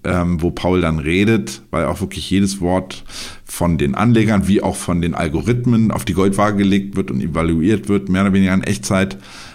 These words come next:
ähm, mit erhöhter Volatilität, Volatilität am, äh, Markt zu rechnen. Und tatsächlich auch am Folgetag, ähm, damit zu planen, zumal dann nämlich am Donnerstag auch noch die E Z B, also die Europäische Zentralbank, ebenfalls ihre Leitzinsentscheidung bekannt gibt.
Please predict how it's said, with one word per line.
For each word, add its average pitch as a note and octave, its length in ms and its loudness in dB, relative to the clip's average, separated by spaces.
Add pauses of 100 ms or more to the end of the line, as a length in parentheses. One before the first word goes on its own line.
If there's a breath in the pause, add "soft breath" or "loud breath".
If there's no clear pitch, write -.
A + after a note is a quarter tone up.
(100)
ähm, F2 300 2
mit F2 120 0
erhöhter E2+ 460 0
Volatilität, E2+ 920 0
Volatilität F#2+ 720 0
am, G2+ 320 0
äh, G#2 300 0
Markt G#2+ 340 0
zu A2+ 100 -2
rechnen. A#2 520 0 (380 loud breath)
Und G2 160 2
tatsächlich G2 520 -2
auch G2 160 0
am E2+ 180 -2
Folgetag, B2 1300 -2
ähm, A#2 240 2
damit A2+ 260 2
zu A2 160 -6
planen, A2+ 480 0
zumal G2+ 340 0
dann G2+ 140 2
nämlich G2 220 4
am F2+ 180 -2
Donnerstag G#2+ 800 0
auch F#2+ 60 0
noch F#2+ 180 0
die - 240 -2
E F2 40 -2
Z D#2+ 360 -4
B, G2 280 2
also D#2+ 180 -2
die C#2+ 120 -2
Europäische F#2 460 -2
Zentralbank, G2+ 580 0 (380 loud breath)
ebenfalls G2 400 0
ihre E2+ 160 0
Leitzinsentscheidung D#2+ 840 -2
bekannt F#2+ 360 -2
gibt. A#2+ 380 -2